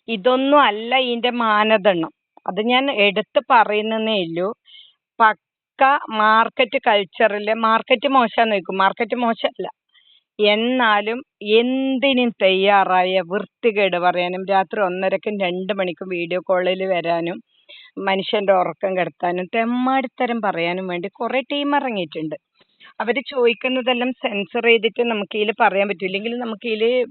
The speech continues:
പിന്നെ വീഡിയോ ഇടാൻ നമുക്ക് YouTube-ിലേ പറ്റൂല. ഇ-, ഇവര് പറയുന്ന വാക്ക് നമ്മൾ ഉപയോഗിച്ച് കഴിഞ്ഞാലേ വീഡിയോ അപ്ലോഡ് ആവൂല,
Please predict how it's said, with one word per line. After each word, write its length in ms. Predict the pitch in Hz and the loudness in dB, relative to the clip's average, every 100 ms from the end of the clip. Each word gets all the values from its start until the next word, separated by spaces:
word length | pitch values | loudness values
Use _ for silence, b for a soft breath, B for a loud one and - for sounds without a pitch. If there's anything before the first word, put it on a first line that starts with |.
| _ | _
പിന്നെ 240 | 202 196 190 | -6 -4 -2
വീഡിയോ 420 | 214 220 247 247 | -2 2 4 4
ഇടാൻ 220 | 214 240 | 2 0
നമുക്ക് 300 | 240 233 262 | -2 -4 -6
YouTube-ിലേ 720 | 233 208 196 247 233 262 277 | -6 -6 -8 -10 -4 2 2
പറ്റൂല. 400 | 285 254 277 196 156 b b b b b _ | 2 -4 -4 -4 -6 b b b b b _
ഇ-, 120 | 330 - | -16 -10
ഇവര് 300 | 208 233 262 269 | 0 2 2 2
പറയുന്ന 400 | 240 240 240 262 | 2 2 0 0
വാക്ക് 640 | 240 226 226 - 214 226 - | 4 4 4 0 -2 -2 -4
നമ്മൾ 400 | 226 220 233 269 | -4 -2 2 2
ഉപയോഗിച്ച് 540 | 247 190 226 233 - 233 | 2 4 2 2 -2 0
കഴിഞ്ഞാലേ 580 | 226 208 214 208 170 165 147 _ _ _ _ _ _ _ | 0 2 2 2 0 -4 -6 _ _ _ _ _ _ _
വീഡിയോ 640 | 226 233 233 240 247 254 - - 214 | 0 2 2 4 4 4 -2 -2 -4
അപ്ലോഡ് 400 | 202 208 214 202 | 0 2 4 4
ആവൂല, 300 | 185 160 | 4 0